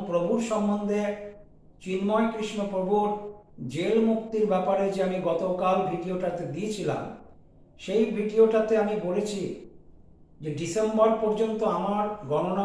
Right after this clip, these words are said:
অনুযায়ী সময়কাল ভালো যাচ্ছে না। তা আজকেও আমি একই কথা বলি, হিন্দু জাগরণ মঞ্চ এবং চিন্ময় কৃষ্ণ প্রভু ডিসেম্বর মাস পর্যন্ত কিন্তু সময়কাল সাবধানেই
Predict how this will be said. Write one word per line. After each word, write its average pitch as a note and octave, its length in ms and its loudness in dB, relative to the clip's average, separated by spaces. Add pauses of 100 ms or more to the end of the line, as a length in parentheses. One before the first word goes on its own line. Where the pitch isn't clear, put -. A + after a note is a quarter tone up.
(120)
অনুযায়ী G3 340 0 (100)
সময়কাল F3+ 460 -4 (140)
ভালো D3+ 240 -2
যাচ্ছে F#3 360 -4
না। C3 80 -8 (480)
তা F#3 60 -10 (160)
আজকেও G3 360 2 (100)
আমি G#3 140 0 (140)
একই A3+ 280 -6
কথা G3 180 0 (100)
বলি, E3+ 200 0 (2250)
হিন্দু B3 340 2 (100)
জাগরণ G#3 420 4 (100)
মঞ্চ F#3+ 260 -4 (240)
এবং F3 200 2 (200)
চিন্ময় F#3+ 480 -2
কৃষ্ণ - 240 -8 (120)
প্রভু D3 240 -2 (320)
ডিসেম্বর G#3+ 520 0 (100)
মাস G3+ 140 -4 (100)
পর্যন্ত G#3+ 360 -4 (120)
কিন্তু G3 160 -8 (100)
সময়কাল F3+ 520 -2 (380)
সাবধানেই F#3 520 -4